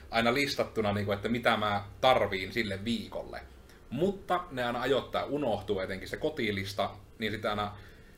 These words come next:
vielä ennen vanhaa oli niin helppoa, kun pystyi vaan kämppisiltä kysymään, että hei, laittakaa mulle valokuva mun jääkaapista, en muista mitä mulla on. Mutta pian se nyt ei enää onnistu, koska on tapahtunut muutoksia näillä kämppisrintamoilla, mutta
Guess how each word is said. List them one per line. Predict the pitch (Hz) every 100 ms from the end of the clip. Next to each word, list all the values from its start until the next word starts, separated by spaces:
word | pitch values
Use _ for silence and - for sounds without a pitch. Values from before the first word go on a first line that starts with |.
| -
vielä | 113 107
ennen | 135 139 127 104
vanhaa | 113 104 - 101
oli | 107
niin | 107 104
helppoa, | 107 104 104 101
kun | 101
pystyi | 107 117
vaan | 107
kämppisiltä | 113 107 98 101 95 92
kysymään, | 95 101 98 98
että | 95 123
hei, | 131
laittakaa | 135 - -
mulle | 117 117
valokuva | 123 120 101 95
mun | 87 92
jääkaapista, | 143 143 110 107 101 98 104 95
en | 113 107
muista | 107 104 101
mitä | 95 92 90
mulla | 90 85
on. | 78 95 92 - - - - - -
Mutta | 104 - 107 95 - - - - - -
pian | 120 113
se | 113
nyt | 117 120
ei | 120
enää | 120 117
onnistu, | 120 113 95 92 95 -
koska | 95 - - 95 -
on | 101
tapahtunut | 98 101 92 101 95
muutoksia | 113 104 95 - 101
näillä | 95 98
kämppisrintamoilla, | 131 113 - 95 95 87 90 92 92
mutta | 92 87 - 95